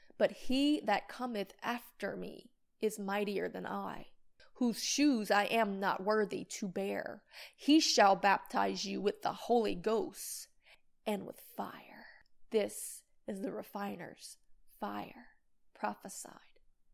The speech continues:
by Malachi, whose fan is in his hand,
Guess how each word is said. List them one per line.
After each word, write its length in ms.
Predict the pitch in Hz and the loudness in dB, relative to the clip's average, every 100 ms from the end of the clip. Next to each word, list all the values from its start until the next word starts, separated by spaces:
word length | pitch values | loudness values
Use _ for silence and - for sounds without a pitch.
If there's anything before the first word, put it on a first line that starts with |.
| - - | -20 -12
by 140 | - | -10
Malachi, 720 | 196 202 - - - - - - _ _ _ | -6 -8 -8 -14 -20 -20 -20 -20 _ _ _
whose 360 | - 214 - - | -6 -4 -4 -4
fan 580 | 240 254 202 - 214 - - _ _ | -2 0 -2 -8 -14 -14 -16 _ _
is 160 | 233 202 | -2 0
in 220 | - 202 | -2 -2
his 180 | 214 - | -4 -6
hand, 480 | 220 214 202 190 | -8 -8 -10 -14